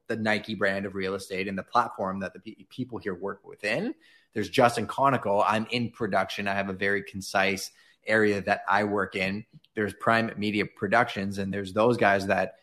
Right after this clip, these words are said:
work there and run that organization as well too. And I'm like, there's different people now that are starting to come to me from, say, Clubhouse and these other places looking for assets or follow-ups from the phone, uh, the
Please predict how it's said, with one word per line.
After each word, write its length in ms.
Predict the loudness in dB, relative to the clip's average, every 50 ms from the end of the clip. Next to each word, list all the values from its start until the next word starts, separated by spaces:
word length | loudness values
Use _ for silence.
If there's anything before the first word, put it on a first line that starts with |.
| _ _ _ _ -10
work 380 | -2 4 6 6 6 6 4
there 320 | 4 6 8 8 8 8 8
and 320 | 6 2 0 -4 -2 0
run 220 | 2 2 4 4
that 180 | 4 4 6 6
organization 720 | 4 4 4 2 2 0 -2 -2 -2 -4 -6 -6 -6 -8
as 100 | -10 -8
well 160 | -6 -6 -6 -6
too. 200 | -6 -6 -4 -4
And 100 | -4 -4
I'm 80 | -2
like, 320 | -2 -2 -2 -4 -4 -6 -8
there's 160 | -10 -8 -6
different 340 | -4 -4 -2 -2 -2 -4 -4
people 480 | -2 -2 -2 0 0 0 0 0 0
now 300 | 0 0 0 2 2 2
that 140 | 0 -2 -2
are 100 | -2 -4
starting 280 | -6 -4 -6 -6 -6 -8
to 40 |
come 240 | -12 -8 -8 -8 -8
to 100 | -8 -8
me 80 | -8 -8
from, 200 | -8 -10 -12 -12
say, 180 | -10 -12 -12
Clubhouse 480 | -8 0 2 4 4 6 4 4 2 0
and 100 | -4 -8
these 120 | -6 -4
other 180 | -4 -6 -6 -8
places 680 | -6 -2 0 2 2 2 2 4 4 6 6 4 2 -2 -8 -18 -20 -20 -20 -20 -20 _ _ 10
looking 340 | 12 12 12 12 8 4
for 340 | 6 8 8 8 8 6 4 4 4
assets 460 | 6 8 8 6 6 4 4 2 2
or 60 | -2 0
follow-ups 400 | 4 4 6 6 6 4 2 -2
from 140 | -6 -6
the 60 | -6 -2
phone, 300 | 0 0 0 0 0 -2 -2 -2
uh, 160 | -2 -2 -2
the 180 | -2 -4 -6